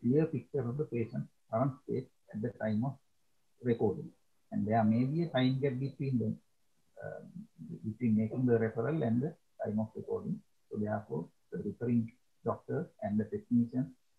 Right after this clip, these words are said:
input, both are equally important. Now, point number five, indication. So this is, I think, one of the most important points in this talk. When do you request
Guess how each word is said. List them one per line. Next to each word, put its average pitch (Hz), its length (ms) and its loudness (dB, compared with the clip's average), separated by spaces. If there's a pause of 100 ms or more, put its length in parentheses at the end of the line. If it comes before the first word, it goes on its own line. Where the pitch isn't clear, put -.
(400)
input, - 300 -2 (600)
both 113 220 0 (140)
are 113 220 2
equally 110 340 -2
important. - 460 -6 (2750)
Now, 127 160 4
point 120 400 2
number 135 260 0 (100)
five, 107 220 4 (300)
indication. 131 600 0 (680)
So 107 240 0 (180)
this 113 220 -4
is, 151 140 -4 (220)
I 113 140 -4
think, 131 220 -6 (640)
one 120 180 2
of 123 80 2
the 113 80 2
most 117 380 4
important 113 580 2
points 117 320 2
in - 160 2
this 202 120 -6 (100)
talk. - 200 -6 (880)
When 143 220 4
do 165 160 4
you 175 160 4
request 139 440 -2